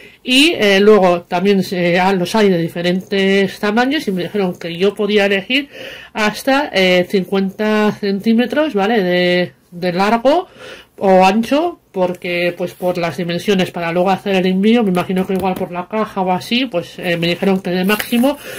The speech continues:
cincuenta centímetros. Entonces, el kit que he cogido yo es un kit, mirad, aquí viene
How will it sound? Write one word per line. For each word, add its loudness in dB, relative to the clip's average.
cincuenta 2
centímetros. 0
Entonces, 0
el -4
kit -2
que -10
he -4
cogido -2
yo 2
es 6
un 0
kit, -2
mirad, -6
aquí -12
viene -6